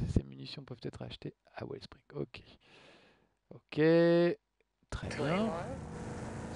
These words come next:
Speaker 1: <laughs> Je, excusez-moi, le... ça me perturbe ce G P S qui me drague.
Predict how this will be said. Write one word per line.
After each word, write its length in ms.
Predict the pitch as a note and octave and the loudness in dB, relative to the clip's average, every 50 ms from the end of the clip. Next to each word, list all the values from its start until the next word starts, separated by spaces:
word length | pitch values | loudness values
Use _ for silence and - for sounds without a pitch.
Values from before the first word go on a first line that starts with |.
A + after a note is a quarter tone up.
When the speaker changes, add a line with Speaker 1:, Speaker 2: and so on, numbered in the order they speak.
| - - - - - - - - - - | -8 -8 -8 -8 -8 -10 -10 -8 -2 2
Speaker 1:
<laughs> 280 | - F#3 E3 D3+ - | 4 4 4 4 2
Je, 120 | - D3+ D#3+ | 4 4 6
excusez-moi, 500 | - D3+ D3+ - - D3 B2+ B2 B2 A2 | 6 6 2 2 2 2 6 8 8 8
le... 80 | G#2 | 8
ça 540 | G2+ A2 A#2 - - - - - - - C3 B2 | 6 2 -4 -6 -8 -8 -8 -8 -8 -6 -4 -2
me 80 | B2+ | -2
perturbe 440 | A#2+ - - D3 - - D#3+ B2+ - | 0 2 2 2 6 6 6 6 6
ce 200 | - - B2+ A2+ | 4 -2 0 0
G 100 | G#2+ A2+ A2+ | 2 0 2
P 100 | - B2 | 2 0
S 100 | A#2+ - | 0 0
qui 100 | - C3 | -2 0
me 120 | B2 A#2 | 2 4
drague. 240 | A2+ G#2+ A2 G2+ | 6 6 6 6